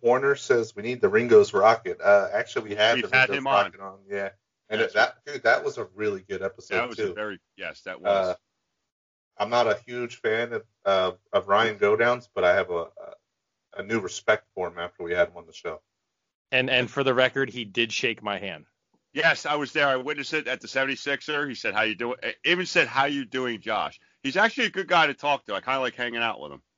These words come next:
Speaker 1: Yeah, he was really
Speaker 2: I
Speaker 1: cool.
Speaker 2: don't have to like him on the track. That's all he was saying. "You don't have to like me on the track. Just get to know me, me. That's all. Just me as
Speaker 1: Yeah.
Speaker 2: the person outside of that." And I was like, "Yeah, he's a pretty cool dude."
Speaker 1: And we're hanging out with him at New Egypt until, uh,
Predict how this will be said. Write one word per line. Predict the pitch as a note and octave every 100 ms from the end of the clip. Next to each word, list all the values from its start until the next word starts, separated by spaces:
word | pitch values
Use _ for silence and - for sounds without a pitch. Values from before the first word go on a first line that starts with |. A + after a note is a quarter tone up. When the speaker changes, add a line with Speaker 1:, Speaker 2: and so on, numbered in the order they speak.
| _
Speaker 1:
Yeah, | - G#2+
he | G2+
was | G2 -
really | G2
Speaker 2:
I | C#3+
Speaker 1:
cool. | A#2+ -
Speaker 2:
don't | E3+ F3
have | D3+ D3 -
to |
like | D3 C3+
him | C#3
on | B2+
the | A#2
track. | - B2 -
That's | A#2+ -
all | D3+ C#3+
he | D3
was | B2
saying. | - C3+
"You | A#2
don't |
have | D#3+
to | -
like | C#3 C3
me | B2
on |
the | G#2
track. | A#2+ A#2+
Just | C#3 -
get | C#3+
to | C#3
know | B2+ C3
me, | A#2+ C3+ F#2+ D#2
me. | B2 F2 D#2
That's | A2 -
all. | G2 G2+ -
Just | G#2+ -
me | B2+
as | A#2+
Speaker 1:
Yeah. | B2
Speaker 2:
the |
person | A#2 B2+ A2 A2
outside | G2 C3 A#2+
of | F#2+
that." | F#2 -
And |
I | C3+
was | D#3
like, | E3+
"Yeah, | G#3 F3 - _ _
he's | - F3+
a |
pretty | A#3 G#3+
cool | - D3+
dude." | G#2 G#2 G2+ B2 _ _ _ _
Speaker 1:
And | G2+
we're | G#2+
hanging | A#2 A2+
out | A2
with | G#2
him | G2+
at | F#2+
New | G2
Egypt | G#2 A2 G2 -
until, | F#2+ - G2 F#2 F#2
uh, | F2+